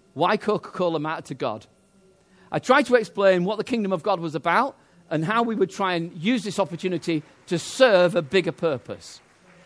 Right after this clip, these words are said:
Remember, he's just selling, he's just making coloured, sugared water. All right. But he said, "I, I, I knew."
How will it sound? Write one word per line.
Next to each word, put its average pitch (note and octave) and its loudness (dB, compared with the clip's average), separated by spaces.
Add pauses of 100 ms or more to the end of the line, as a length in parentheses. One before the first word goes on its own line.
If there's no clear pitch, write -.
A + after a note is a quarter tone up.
Remember, C#4 6
he's A3+ 4
just - 2
selling, A#3 4 (200)
he's A3+ -4
just D4+ -4
making G#3+ 0
coloured, G#3 0 (680)
sugared F#3+ 0
water. F3+ 0 (720)
All E3+ 2
right. C#3 -2 (800)
But G#3 -2
he G3+ 0
said, G#3+ 4
"I, F#3+ -2
I, F#3+ -6
I E3+ 0
knew." F3+ -2